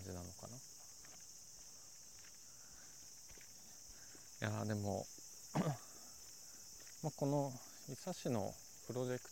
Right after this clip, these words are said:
ト自体も、まあ、まだどういう方向に進むかは決まってはないんですけど、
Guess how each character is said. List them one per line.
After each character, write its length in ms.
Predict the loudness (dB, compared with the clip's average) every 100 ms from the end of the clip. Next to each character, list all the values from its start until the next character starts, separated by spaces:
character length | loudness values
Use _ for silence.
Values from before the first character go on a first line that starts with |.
| 4
ト 540 | 6 8 8 6 4
自 180 | 4 0 2
体 220 | 2 4
も、 300 | 2 2 2 -2 -8 -12 -12 -12 -12 -12 0
ま 60 | 4
あ、 40 |
ま 120 | 4
だ 200 | 6 6 4 -6 -14 -4
ど 120 | 6 8
う 60 |
い 60 | 8
う 40 |
方 160 | 6 2
向 180 | 4 4
に 160 | 4 2 -8 -12 -12 -6 -2
進 140 | 4 6
む 200 | 6 2 -6 4
か 100 | 4
は 120 | 4 0 -12 -12 -12 -12 -12 0
決 100 | 4
ま 120 | 4
っ 40 |
て 160 | 4 4
は 120 | 6
な 160 | 6 6
い 40 |
ん 100 | 4
で 80 | 0
す 140 | -4 -4
け 100 | 0
ど、 220 | 2